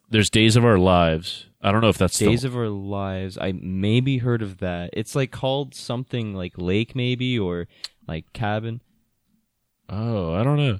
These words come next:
Speaker 2: Ah, dude, I don't know. Yeah, that, that's definitely not gonna, like, I won't be able to recall that, but yeah, soap operas like that.
Speaker 1: Yeah,
Speaker 2: That's pretty
Speaker 1: 'cause
Speaker 2: crazy.
Speaker 1: I remember
Speaker 2: that
Speaker 1: my
Speaker 2: she's
Speaker 1: grandma watching that, in the, when I was a little kid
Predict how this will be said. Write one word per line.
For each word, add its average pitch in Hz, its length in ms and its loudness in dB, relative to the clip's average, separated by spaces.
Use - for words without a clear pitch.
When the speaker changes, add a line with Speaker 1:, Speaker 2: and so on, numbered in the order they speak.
Speaker 2:
Ah, 98 300 -12
dude, 110 180 -8
I 117 120 0
don't 120 120 0
know. 110 100 0
Yeah, 107 360 2
that, 110 280 0
that's 131 320 2
definitely 104 480 0
not 92 280 -8
gonna, 92 240 -10
like, 90 480 -14
I 104 100 0
won't 101 180 -4
be 98 120 -6
able 92 180 -8
to 92 100 -12
recall 92 380 -10
that, 90 360 -10
but 92 380 -10
yeah, 98 200 -4
soap 110 320 -6
operas 127 320 -6
like 95 200 -10
that. 98 420 -6
Speaker 1:
Yeah, 120 220 2
Speaker 2:
That's 151 140 4
pretty 220 200 -2
Speaker 1:
'cause - 120 -8
Speaker 2:
crazy. 92 120 0
Speaker 1:
I 160 40 6
remember 175 300 2
Speaker 2:
that 90 80 -8
Speaker 1:
my 127 180 2
Speaker 2:
she's 156 80 0
Speaker 1:
grandma 110 240 4
watching 90 300 -2
that, 90 160 -6
in - 40 -10
the, 92 120 -4
when 120 120 -8
I 127 60 -4
was 101 100 -2
a 87 80 -2
little 98 300 -2
kid 101 600 4